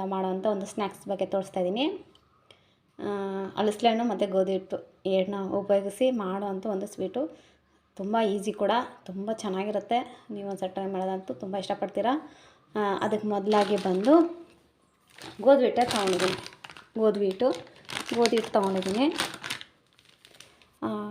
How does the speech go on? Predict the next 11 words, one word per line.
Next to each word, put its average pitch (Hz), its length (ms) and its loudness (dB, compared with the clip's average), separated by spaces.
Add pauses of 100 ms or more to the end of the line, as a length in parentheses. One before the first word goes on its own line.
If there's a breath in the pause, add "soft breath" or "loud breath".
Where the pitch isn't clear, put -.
(480)
ನಿಮ್ಮ 233 200 -4
ಹತ್ರ 240 200 0
ಯಾವ್ದು 220 360 2
ಗೋಧಿ 208 260 2
ಹಿಟ್ಟಿರುತ್ತೋ 196 400 2
ಅದನ್ನೇ 196 240 0
ನೀವು 196 240 0
ಯೂಸ್ 202 120 -2
ಮಾಡೋದು. 196 420 0
ಇದು 220 200 -4
ನಾವಿದು 226 380 -2